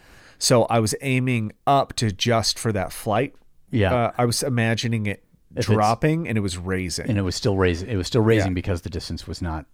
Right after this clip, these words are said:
Speaker 1: Right.
Speaker 2: Yeah.
Speaker 1: And, uh, for some reason, I just thought about it incorrectly.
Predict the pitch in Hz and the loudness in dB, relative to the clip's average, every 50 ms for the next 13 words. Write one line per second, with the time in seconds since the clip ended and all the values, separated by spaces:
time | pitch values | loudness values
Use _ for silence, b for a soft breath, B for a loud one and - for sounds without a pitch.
0 | _ _ 135 131 127 123 107 95 - - - 92 - - _ - - 147 135 139 | _ _ -4 0 2 2 2 2 -2 -4 -8 -8 -8 -10 _ -4 -2 0 2 2
1 | 180 - 160 - - 151 - - - 170 165 151 135 127 143 160 180 160 - 160 | 2 2 0 0 0 -2 0 0 2 2 0 0 0 0 -2 -2 -2 0 2 2
2 | 127 107 98 101 101 - 113 - - - - - - - - 143 143 196 208 175 | 2 2 0 0 0 0 -2 -2 -4 -6 -12 -10 -8 -6 -4 -2 -2 0 0 0
3 | 117 92 82 80 90 - - 98 90 - - 104 92 80 78 - - - 80 - | 0 -2 -2 -4 -4 -6 -8 -8 -10 -8 -6 -4 -4 -4 -6 -8 -10 -10 -10 -10
4 | - b | -10 b